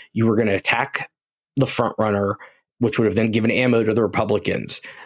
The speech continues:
Uh, this way, the Shapiro campaign can sit back. They can hold on to their money. They can keep their powder dry and wait for the Republican bloodbath to, uh, to sort itself out. Although I firmly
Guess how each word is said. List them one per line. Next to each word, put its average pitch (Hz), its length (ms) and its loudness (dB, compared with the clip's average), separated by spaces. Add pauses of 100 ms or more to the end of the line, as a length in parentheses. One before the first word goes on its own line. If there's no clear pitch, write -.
(120)
Uh, 92 140 -4
this 120 240 0
way, 120 520 2
the 117 80 -4
Shapiro 120 340 0
campaign 110 420 0
can - 140 -4
sit - 240 -2
back. 143 480 -2
They 104 140 0
can 95 280 -4
hold 110 240 -2
on 101 140 0
to 92 80 -6
their 104 100 -2
money. 165 320 2
They 120 160 0
can 104 380 -2 (360)
keep - 240 -2
their 104 340 2 (100)
powder 135 320 2
dry 117 580 0
and 110 400 -2
wait 120 200 0
for 110 480 0
the 110 100 0
Republican 107 600 0
bloodbath 98 800 -2
to, 101 400 2
uh, 82 200 -4 (160)
to 104 160 0
sort 110 300 2
itself - 320 -2
out. 95 280 -2
Although 107 200 2
I 107 100 2
firmly 113 640 0